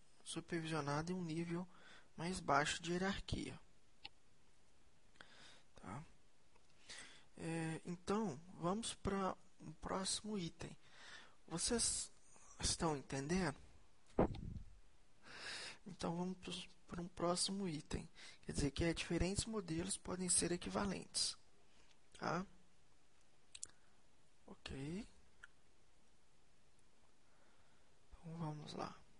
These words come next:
É, na prática, muitas vezes observamos modeladores em acirradas discussões sobre como um determinado objeto da realidade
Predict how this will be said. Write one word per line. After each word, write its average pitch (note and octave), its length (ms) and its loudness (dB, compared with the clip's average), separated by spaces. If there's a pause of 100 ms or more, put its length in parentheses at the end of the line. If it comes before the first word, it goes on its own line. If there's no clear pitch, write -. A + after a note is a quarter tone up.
(2000)
É, D3 180 2
na F3+ 220 4 (180)
prática, F#3 500 6
muitas F3+ 480 4
vezes E3+ 640 2 (460)
observamos F3+ 1200 2 (400)
modeladores E3+ 840 6
em F3+ 180 2
acirradas F3 640 6
discussões - 800 4 (320)
sobre E3+ 360 2
como G3 520 -2 (160)
um E3+ 160 -4
determinado E3+ 800 2
objeto - 580 -2 (460)
da D3 80 2
realidade D3 640 4